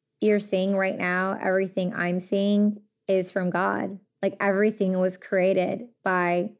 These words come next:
the one and only creator, right? God. And so God for me is a faith and a knowing and a deep knowing. And trust me, I cry and call out to God all the time. And I'm just <laughs> like, you know, like,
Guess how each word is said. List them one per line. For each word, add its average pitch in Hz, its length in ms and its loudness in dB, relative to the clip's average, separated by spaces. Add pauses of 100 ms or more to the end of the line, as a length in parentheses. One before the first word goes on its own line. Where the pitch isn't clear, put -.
the 202 220 2
one 190 180 0
and 180 160 0
only 185 300 0
creator, - 640 0 (300)
right? 196 380 0 (120)
God. 208 480 -2 (320)
And 196 240 2
so 196 580 2
God 196 360 0
for 196 180 -2
me 190 560 0 (640)
is 196 140 0
a 185 80 -2
faith 202 680 0 (120)
and 190 160 0
a 185 60 0
knowing 190 500 2
and 196 80 -2
a 185 80 2
deep 190 240 0
knowing. 202 520 0 (400)
And 202 240 0
trust 254 280 0
me, 190 200 0
I 208 420 2 (580)
cry 220 420 2
and 190 180 0
call 208 280 2
out 208 240 2
to 208 80 -4
God 196 320 2
all 202 180 4
the 202 60 2
time. 214 480 2
And 190 100 0
I'm 196 160 2
just 202 200 -2
<laughs> - 20 2
like, 208 340 4
you 233 80 6
know, 214 240 6
like, 185 380 2